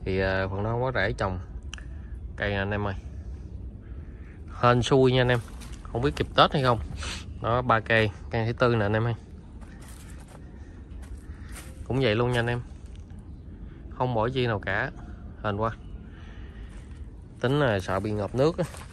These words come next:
mưa á. Chưa vô bất kỳ cái loại, ờ, phân nào nha anh em.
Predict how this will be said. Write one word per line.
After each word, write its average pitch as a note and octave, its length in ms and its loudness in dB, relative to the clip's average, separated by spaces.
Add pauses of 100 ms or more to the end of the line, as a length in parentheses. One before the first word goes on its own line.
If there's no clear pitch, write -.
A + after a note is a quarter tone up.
(320)
mưa A#2+ 280 2
á. C3 60 0 (1040)
Chưa C#3 280 12
vô C#3 240 10
bất C3+ 180 6 (180)
kỳ A2+ 400 8
cái C#3+ 240 2
loại, A#2 380 6
ờ, A2+ 460 0
phân C3 300 6
nào A2+ 140 6
nha A2+ 100 6
anh A#2+ 80 6
em. B2 220 4